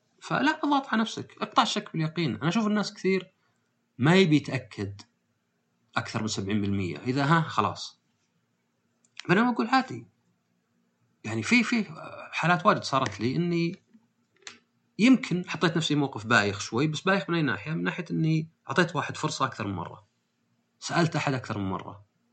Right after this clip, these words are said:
وبالأخير اكتشفت إنه لا، تصير. يعني أقدر أقول فيفتي فيفتي. خمسين بالمية من الحالات لا، طلع الشخص يعني في سوء تفاهم، أو مثلًا كان يبي له من يحركه. يعني واحد مثلًا، آه،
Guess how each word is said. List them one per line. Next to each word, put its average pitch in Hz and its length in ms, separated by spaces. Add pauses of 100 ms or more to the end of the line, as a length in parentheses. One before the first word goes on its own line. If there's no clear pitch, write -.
(1900)
وبالأخير 156 360
اكتشفت - 320
إنه 117 100
لا، 98 260 (160)
تصير. - 380 (540)
يعني 196 200
أقدر 220 180
أقول 180 160
فيفتي 160 240
فيفتي. 110 340 (760)
خمسين 196 300
بالمية 180 240
من 143 80
الحالات 147 440
لا، 170 80
طلع 151 200
الشخص - 560
يعني 117 320
في 151 160
سوء 127 200
تفاهم، 131 440
أو 151 280
مثلًا 127 300
كان 120 220
يبي 113 160
له 98 80
من 95 100
يحركه. - 360 (100)
يعني 95 180
واحد 113 280
مثلًا، 101 380 (1000)
آه، 101 680